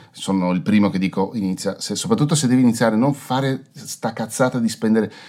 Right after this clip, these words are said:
un botto di soldi per delle cose così costose. Inizia col telefono del, col, col tuo telefono a registrarti,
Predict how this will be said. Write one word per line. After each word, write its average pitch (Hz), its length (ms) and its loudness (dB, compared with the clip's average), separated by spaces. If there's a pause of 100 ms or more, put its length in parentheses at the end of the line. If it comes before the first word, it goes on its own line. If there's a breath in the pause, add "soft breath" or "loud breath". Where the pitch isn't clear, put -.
(140)
un 104 160 6
botto 123 260 6
di 110 120 4
soldi 107 540 6 (280 loud breath)
per 104 160 2
delle 98 220 6
cose 104 220 2
così 98 200 2
costose. 95 400 -4
Inizia 110 400 6
col 85 160 -2
telefono 92 400 0
del, 87 600 0
col, 92 220 2
col 90 160 2
tuo 107 120 2
telefono 101 380 2
a 95 40 4
registrarti, 113 680 0